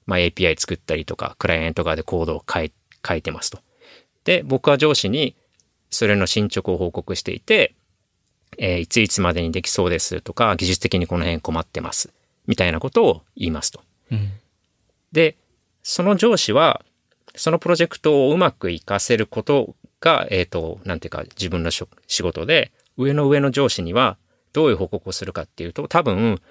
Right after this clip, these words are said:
Speaker 1: もう一行二行で、「うまくいってます」、もしくは、「いってません」みたいなことをし-、
Speaker 2: うん。
Speaker 1: え、やったりとか、あとは、「この機能のインパクトはこれぐらいで何日に出て、えー、こういう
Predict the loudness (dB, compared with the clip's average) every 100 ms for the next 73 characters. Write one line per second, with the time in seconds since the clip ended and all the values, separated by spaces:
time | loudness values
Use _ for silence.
0 | _ _ -4 0 0 0 0 2 4 4
1 | 4 2 2 0 2 2 2 2 -2 -2
2 | -2 -4 -10 _ -2 0 -2 -4 0 2
3 | 4 2 0 -6 -8 -10 _ _ -4 -2
4 | -2 -2 0 0 -2 -8 -6 -2 -2 0
5 | -4 -4 0 2 2 _ _ _ -8 -4
6 | 0 2 0 -2 _ _ _ _ 2 2
7 | 2 2 2 0 0 0 0 -4 -2 -6
8 | -2 0 2 2 2 2 2 2 0 -2
9 | -4 -6 -2 -2 -2 _ _ _ _ -8
10 | -6 -4 -6 -10 -12 -6 0 2 4 4
11 | 2 -2